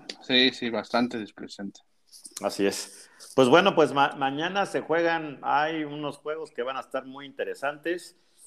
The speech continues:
Speaker 2: Eh, parte del grupo A y B. A las cuatro de la mañana, platíquenme, señores, Gales contra Irán. Yo creo que Gales se la lleva. No creo que la vaya a tener tan fácil, pero creo que sí sacan la victoria y ya se pondrían casi en posición para,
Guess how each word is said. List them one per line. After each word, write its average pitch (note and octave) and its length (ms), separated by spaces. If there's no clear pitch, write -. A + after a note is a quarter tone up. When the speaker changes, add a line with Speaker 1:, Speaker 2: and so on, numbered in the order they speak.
Speaker 2:
Eh, A2 380
parte B2 240
del A2 160
grupo A#2+ 300
A B2+ 80
y C3 80
B. D#3+ 240
A B2+ 160
las B2 240
cuatro F3 500
de C#3 100
la A#2+ 140
mañana, C#3 540
platíquenme, B2+ 480
señores, B2 380
Gales D#3 520
contra A2+ 440
Irán. D#3 460
Yo B2 180
creo C3+ 200
que A2+ 160
Gales B2 360
se - 240
la G2 140
lleva. C#3 320
No D3+ 260
creo D#3+ 160
que D#3 100
la C3+ 80
vaya C#3+ 140
a D3 60
tener C#3 240
tan B2+ 180
fácil, D3 380
pero G#2 220
creo A#2+ 180
que A2+ 100
sí A2 200
sacan A2+ 340
la F2+ 120
victoria B2 460
y F#2+ 60
ya G#2+ 140
se A2+ 140
pondrían G2 380
casi G#2 280
en F2+ 100
posición A#2 600
para, F2+ 340